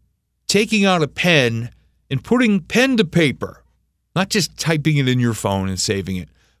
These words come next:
putting pen to paper, maybe even a little special notebook just for these moments, and just start writing them down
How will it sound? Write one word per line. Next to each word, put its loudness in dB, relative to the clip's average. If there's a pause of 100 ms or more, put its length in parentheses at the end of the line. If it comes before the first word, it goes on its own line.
(100)
putting -2
pen 0
to 2
paper, -2
maybe 0
even 0
a 0
little -2
special -4
notebook -2
just -4
for -4
these -2
moments, -6 (380)
and -4
just -2
start -2
writing -2
them 0
down -2